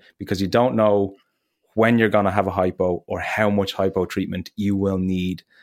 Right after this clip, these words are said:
So do not ever <laughs> leave your house without at least a packet of glucose tablets in your pocket. It's extremely important, because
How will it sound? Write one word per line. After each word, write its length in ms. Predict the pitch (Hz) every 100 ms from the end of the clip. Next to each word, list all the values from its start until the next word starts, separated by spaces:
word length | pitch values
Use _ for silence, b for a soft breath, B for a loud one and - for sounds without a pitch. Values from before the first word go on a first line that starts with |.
| b
So 180 | - 98 95
do 160 | 113 117
not 420 | 117 127 127 - - _ _ _ _ _ _ _ _ _ _ _ _ _ _ -
ever 600 | 113 131 131 117 87 - _ _ -
<laughs> 380 | 127 - 180 156
leave 240 | 190 180
your 160 | 160 151
house 500 | 139 143 120 - - B B B B B B -
without 360 | 113 123 120 120
at 200 | 120 110 117
least 400 | 123 113 - - -
a 60 |
packet 320 | - 117 104
of 80 | 98
glucose 380 | 107 98 101 92
tablets 360 | 101 92 92 104
in 60 |
your 80 | 87
pocket. 320 | 92 82 - -
It's 180 | 98 - _ _ _ -
extremely 880 | 98 - - - 117 117 113 104 95
important, 460 | 92 90 87 - - _ _ _ -
because 480 | 101 104 95 -